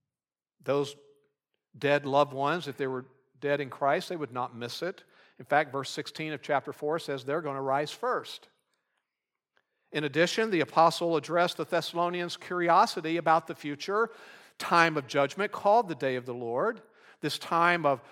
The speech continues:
of divine wrath and judgment upon unbelief that's coming in the future, called the day of the Lord. They were starting to wonder whether they were in that day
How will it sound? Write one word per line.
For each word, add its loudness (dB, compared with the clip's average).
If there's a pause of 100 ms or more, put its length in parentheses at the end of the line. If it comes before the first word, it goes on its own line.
(160)
of -2
divine 6 (120)
wrath 10
and -6
judgment 2
upon 0
unbelief -4 (880)
that's -4
coming 0
in -4
the -4
future, -4 (580)
called 6
the -2
day 4
of 2
the 0
Lord. 6
They 8
were 2
starting 2
to -6
wonder 0
whether 4
they 6
were 6
in 2
that 2
day -2